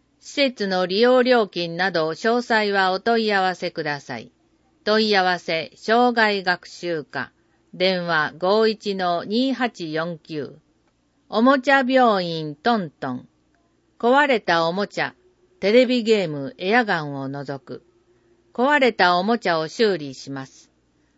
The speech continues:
第一、第三土曜日、十四時から十六時は、ところアイトピア。第二、第四土曜日、十三時から十六時、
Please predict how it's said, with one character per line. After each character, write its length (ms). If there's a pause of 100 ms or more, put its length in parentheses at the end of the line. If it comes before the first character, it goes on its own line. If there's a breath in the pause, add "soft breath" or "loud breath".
(300)
第 320
一、 340
第 260
三 360
土 160
曜 260
日、 440
十 360
四 160
時 160
か 140
ら 200
十 240
六 300
時 160
は、 380
と 140
こ 160
ろ 260
ア 100
イ 80
ト 220
ピ 260
ア。 140 (640)
第 320
二、 240
第 320
四 260
土 160
曜 300
日、 360
十 280
三 260
時 160
か 160
ら 180
十 280
六 320
時、 260